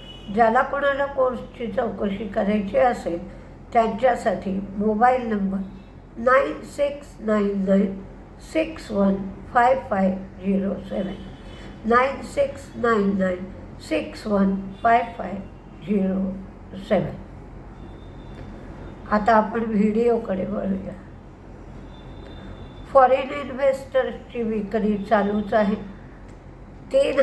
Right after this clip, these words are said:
हजार चारशे नऊ कोटींची त्यांनी विक्री केली आहे. डोमेस्टिक इन्व्हेस्टर्सची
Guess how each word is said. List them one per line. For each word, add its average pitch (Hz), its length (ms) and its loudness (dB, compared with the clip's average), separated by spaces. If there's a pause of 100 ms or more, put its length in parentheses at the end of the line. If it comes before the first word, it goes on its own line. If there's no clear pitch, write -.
(100)
हजार 254 400 4 (140)
चारशे 214 420 0
नऊ 233 300 2 (100)
कोटींची 214 760 -2 (160)
त्यांनी 202 260 2
विक्री 202 480 2
केली 220 380 0
आहे. - 1000 -8
डोमेस्टिक 240 680 4
इन्व्हेस्टर्सची 196 1160 -2